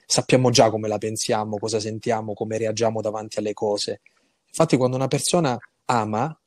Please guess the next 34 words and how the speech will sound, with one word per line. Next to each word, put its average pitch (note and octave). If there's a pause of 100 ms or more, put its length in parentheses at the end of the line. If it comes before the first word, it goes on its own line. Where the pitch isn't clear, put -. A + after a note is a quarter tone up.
(360)
eh, A#2
sperimenta D3+
che C3+
l'amore D3+
tira C3+
da B2
lui D3
fuori C#3+
una A2+
novità, G#2+ (600)
cioè - (140)
qualcosa D3
che C3+
di C3
sé F3
ancora C#3+
non A#2+
conosceva. F#2+ (440)
Eh, -
non C#3+
è D#3+
forse D#3
questa A#2+
l'esperienza A#2
della, A2 (640)
della A#2+
terra A#2+
nuova A2+
che, G#2+
che -
ci -
dà A2+
l'amore? A2+
E B2+